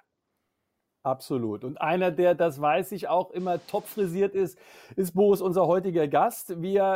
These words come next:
ähm, spannen mal den Bogen ins ferne Prag. Wunderschöne Stadt. Mischa Zverev ist da. Mischa, grüß dich. Äh,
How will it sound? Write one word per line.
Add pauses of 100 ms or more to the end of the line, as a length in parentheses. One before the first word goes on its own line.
(280)
ähm,
spannen
mal
den
Bogen
ins
ferne
Prag.
Wunderschöne
Stadt. (440)
Mischa
Zverev
ist
da.
Mischa,
grüß
dich.
Äh,